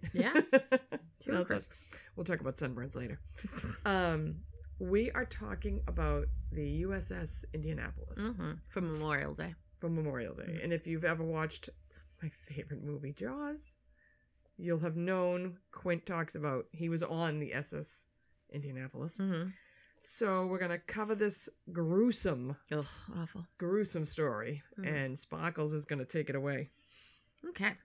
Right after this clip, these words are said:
Speaker 1: Um, I got my information from history dot com and Britannica dot com.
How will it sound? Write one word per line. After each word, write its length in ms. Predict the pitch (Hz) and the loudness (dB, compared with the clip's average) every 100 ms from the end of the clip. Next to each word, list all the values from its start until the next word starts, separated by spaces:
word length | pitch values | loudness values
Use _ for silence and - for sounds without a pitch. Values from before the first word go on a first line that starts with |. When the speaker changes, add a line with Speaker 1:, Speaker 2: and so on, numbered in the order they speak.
| _ _ _ _ - - 220 | _ _ _ _ -16 -2 4
Speaker 1:
Um, 220 | 202 190 | 6 6
I 80 | 190 | 2
got 120 | - | 0
my 80 | 175 | 0
information 760 | 202 202 - 202 180 208 240 | -2 -4 -4 -2 -2 -2 -2
from 260 | 294 165 170 | 0 0 0
history 300 | 214 - 277 | -4 -4 -2
dot 160 | 254 233 | -2 0
com 280 | 220 208 | -2 -2
and 220 | 196 185 180 | -2 -2 0
Britannica 480 | 175 180 165 170 | 0 0 -2 -2
dot 180 | 165 143 | -6 -6
com. 260 | - 196 | -4 -4